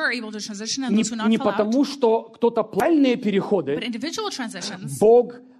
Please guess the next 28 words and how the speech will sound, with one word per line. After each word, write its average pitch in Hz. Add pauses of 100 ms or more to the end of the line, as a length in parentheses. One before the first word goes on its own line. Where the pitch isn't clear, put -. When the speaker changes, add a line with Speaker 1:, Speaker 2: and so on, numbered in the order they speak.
(240)
Speaker 2:
будет 202
работать 190
лично 190
с -
тобой. 143
То 214
есть -
здесь 247
это 202
уже 190
не 208
останешься. 196
Ты 170
такой: 180
«О, 277 (200)
мне 202
не 208
пон-, 208
мне, 208
мне 202
не 185
понравилось 196
направление 180
церкви, 185
туда 143
ходить 135
не 123
буду». -